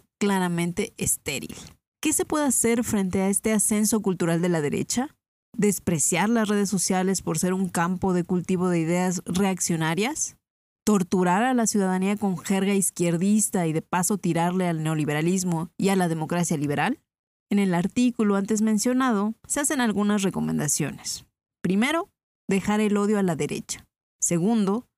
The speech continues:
aceptar que es en vano cualquier intento de educar o aleccionar a la gente. Y tercero, abandonar el atrincheramiento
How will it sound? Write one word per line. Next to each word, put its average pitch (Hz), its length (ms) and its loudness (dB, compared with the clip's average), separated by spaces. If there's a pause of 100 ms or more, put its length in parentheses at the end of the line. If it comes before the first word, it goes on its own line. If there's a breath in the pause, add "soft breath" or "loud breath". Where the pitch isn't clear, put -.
(120)
aceptar 226 460 0
que 311 120 -2
es 269 100 0
en 240 180 2
vano 226 240 0
cualquier 196 320 0
intento 202 460 0
de 175 320 0
educar 214 500 0
o 170 160 0
aleccionar 156 520 -2
a 147 100 0
la 160 80 -2
gente. - 440 -4 (440)
Y 202 100 2
tercero, 208 640 0 (240)
abandonar 226 560 2
el 311 100 0
atrincheramiento 185 1080 0